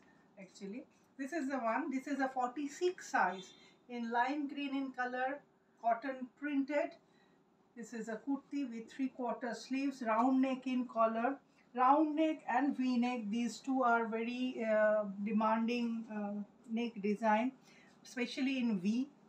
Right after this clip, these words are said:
but s-, round neck also we have. And this is a bottom.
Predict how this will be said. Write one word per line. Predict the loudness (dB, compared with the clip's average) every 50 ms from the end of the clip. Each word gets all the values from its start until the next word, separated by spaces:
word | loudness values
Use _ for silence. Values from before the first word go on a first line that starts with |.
| -20 -20 _ _ _ _
but | 2 2 2 2 -4 -14 -20
s-, | -20 -20 -18 -18 -18 -18 -18 -18 -20 -20 _ _ _ _ _ _ -20 -20 _ _ _ _ _ -20 -20 -20 -20 -20 -20 -20 -20 _ _ -20 -20 -20 _ _ _ _ _ _ _ _ _ _ _ -20 -20 -4 4
round | 6 6 8 8 6 2 2
neck | 0 -2 2 6
also | 6 6 6 4 -2 -6 -6 -6 -6 -10 -14 -20 -20 -20 -12 -8
we | -8 -8 -2 0
have. | 2 4 4 2 0 -4 -14 -20 -20 -20 -20 -20 -18 _ -6
And | -6 -4
this | -4 -4 -6 -6
is | -2 2
a | 2 2 2 2
bottom. | 0 -2 -2 -2 -2 -2 -2